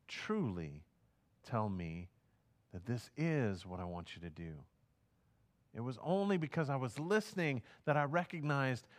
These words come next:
when God was using other people to speak to me. It was only when I was listening that I understood truly that God was with me. God's call on your life will be made clear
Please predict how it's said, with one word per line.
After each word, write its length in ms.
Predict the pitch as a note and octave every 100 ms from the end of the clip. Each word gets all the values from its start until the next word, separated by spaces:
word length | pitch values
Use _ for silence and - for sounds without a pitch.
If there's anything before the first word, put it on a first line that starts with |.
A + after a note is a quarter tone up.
| -
when 200 | - C3+
God 280 | B2+ C#3+ D3+
was 160 | C#3 A#2+
using 320 | D#3 C#3+ C#3+
other 240 | D3+ F3
people 640 | D3 - G#3+ - F3+ C#3 G#2+ - -
to 80 | -
speak 480 | - - C#3+ C3 -
to 100 | B2
me. 220 | A2 G#2+
It 80 | A2+
was 120 | D#3 D#3+
only 400 | G#3+ C4 C#4+ C#4
when 200 | A#3+ A3
I 80 | G3
was 180 | F3 C#3+
listening 720 | A3 A#3 - D3 A2 F2 G2 - _ _ _ _ _ _ _ -
that 100 | A#2
I 160 | C3
understood 840 | C#3+ C3+ - - E3 C#3+ A#2+ A2 A2 _ _ _ _ _
truly 680 | - - A3+ D3 E2+ D#2+ B2 - _ _ _ _ _ _ _ _ _ -
that 120 | G2
God 280 | - G#2+ A2
was 180 | C#3+ -
with 240 | G3 -
me. 280 | G#2 E2+ F2+ - _ _ _ _ _ _ _ _ _ _ _ _ _ _ -
God's 380 | E3+ G3+ G#3
call 720 | - - G#3 F#3+ F3 C#3 A2+ -
on 160 | B2 B2+
your 140 | B2
life 420 | A#2+ D3 A3 -
will 120 | D3+
be 160 | C3+ C#3+
made 280 | D3 C3+ -
clear 680 | - - G#3 G#2 F2 G#2